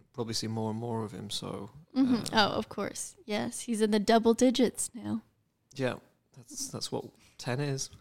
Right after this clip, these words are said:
Speaker 2: <laughs> Yep. Okay, um, and now we'll go on to our royal events of the week. So this week, or not, not just this week,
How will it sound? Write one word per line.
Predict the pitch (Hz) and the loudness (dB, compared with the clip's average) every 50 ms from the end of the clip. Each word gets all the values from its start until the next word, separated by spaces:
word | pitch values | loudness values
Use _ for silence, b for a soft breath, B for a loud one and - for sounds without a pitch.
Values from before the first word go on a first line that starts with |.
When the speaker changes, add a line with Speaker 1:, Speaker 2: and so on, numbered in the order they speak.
| - _ _ - | -20 _ _ -6
Speaker 2:
<laughs> | 262 220 - - 523 - - | -6 -4 -6 -6 -8 -4 -2
Yep. | 269 233 214 285 339 339 B B B B B B B B B B B B B - | 0 0 0 -2 -4 -6 B B B B B B B B B B B B B 4
Okay, | 262 277 285 330 254 202 139 - - - | 4 4 6 6 6 6 4 2 -2 2
um, | - 240 240 233 226 220 - | 6 10 10 10 10 8 8
and | - 247 247 240 | 10 10 10 12
now | 233 226 240 269 | 12 12 10 10
we'll | 294 339 302 | 10 8 8
go | 247 254 262 262 | 10 10 10 10
on | 226 - 233 233 220 226 240 | 8 8 6 6 6 6 4
to | - - 240 - | 4 2 2 4
our | - 220 208 220 | 6 6 6 6
royal | 214 202 214 214 226 226 226 226 214 - | 6 6 6 8 8 8 8 8 6 6
events | - 220 202 214 202 202 190 - - | 4 6 6 6 6 6 4 0 0
of | - - 202 | 0 0 4
the | 196 214 | 6 8
week. | 214 208 185 - - - B B B B B B | 8 8 8 6 0 -12 B B B B B B
So | - - 269 254 247 240 240 233 226 - - - | 8 12 12 12 12 12 12 12 12 10 4 -6
this | - 214 208 233 262 262 285 - - - - | -8 0 4 6 8 8 8 6 4 2 2
week, | 269 247 240 240 233 | 4 4 4 4 4
or | 220 220 214 208 202 - | 4 4 4 4 2 0
not, | 202 202 - - - | -2 -2 -2 -2 0
not | 220 214 208 - - | 0 2 2 0 -2
just | - - 202 202 - - | -4 -6 -6 -4 -2 2
this | 220 226 349 302 - - - | 4 6 6 6 4 0 2
week, | 269 202 196 - 247 - | 2 4 4 4 2 -2